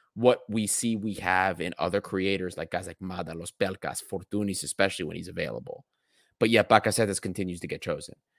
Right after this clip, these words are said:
and gets, continues to be put in positions like this where he can't succeed and he's doomed to fail. So this is one of the reasons I mentioned that I think some people were being a little bit dramatic or a little bit, um,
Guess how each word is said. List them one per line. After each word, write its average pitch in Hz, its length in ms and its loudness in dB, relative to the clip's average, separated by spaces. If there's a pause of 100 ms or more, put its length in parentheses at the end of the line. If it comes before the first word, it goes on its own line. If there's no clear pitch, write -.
and 101 120 -2
gets, 107 180 4
continues 117 480 6
to 104 60 2
be 107 80 8
put - 220 2
in 92 100 -6
positions 87 600 -4
like 60 160 -8
this - 240 -6 (200)
where - 120 0
he 113 140 -2
can't - 340 2
succeed - 380 -6
and 80 80 -8
he's 87 160 -8
doomed 101 340 2
to - 40 -10
fail. - 240 0 (3500)
So - 160 2
this 185 220 4
is 190 60 2
one 185 120 6
of 170 60 4
the 151 80 8
reasons 131 400 4
I 107 80 4
mentioned 101 460 -2
that 82 220 2
I 92 120 -4
think 104 240 -2
some 95 200 -2
people 85 300 -8
were 82 140 -2
being 85 240 -8
a - 20 -6
little 80 160 -4
bit 76 140 -6
dramatic - 560 -10
or 95 140 2
a 95 40 2
little 113 220 4
bit, 104 280 0 (140)
um, 76 560 -2